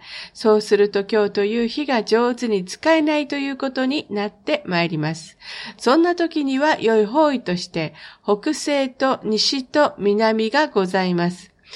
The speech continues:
北西の方位を使いますと、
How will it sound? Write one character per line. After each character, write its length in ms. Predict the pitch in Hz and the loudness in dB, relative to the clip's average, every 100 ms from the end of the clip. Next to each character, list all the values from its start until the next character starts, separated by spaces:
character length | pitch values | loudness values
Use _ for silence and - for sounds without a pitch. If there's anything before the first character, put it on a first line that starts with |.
| - - _ | -18 -20 _
北 280 | - 233 311 | 0 0 -4
西 240 | - 349 | 0 2
の 160 | 330 311 | 2 2
方 240 | 302 294 | 2 2
位 100 | 277 | 2
を 80 | 262 | -2
使 340 | 262 - 294 285 | -4 -2 -2 0
い 60 | |
ま 160 | 277 269 | -4 -6
す 160 | - | -10
と、 380 | _ 320 208 - | _ 0 0 -4